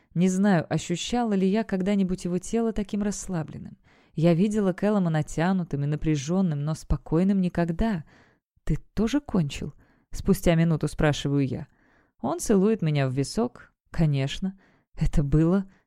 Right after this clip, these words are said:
Как именно, безумно, шокирующе, странно, захватывающе, незабываемо. «Я знаю», — говорит Кэллом.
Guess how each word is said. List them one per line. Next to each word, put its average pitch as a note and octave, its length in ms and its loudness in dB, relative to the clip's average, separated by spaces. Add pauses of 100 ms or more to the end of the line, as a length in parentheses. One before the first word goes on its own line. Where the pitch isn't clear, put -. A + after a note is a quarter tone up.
(260)
Как E3 280 0
именно, C3 320 -2
безумно, D#3+ 680 0
шокирующе, G#3 920 -2
странно, G3 680 0 (260)
захватывающе, E3 920 0
незабываемо. G3+ 840 2 (560)
«Я D4 180 -2
знаю», — B3 460 -4 (240)
говорит C#3+ 420 2
Кэллом. C3 400 -6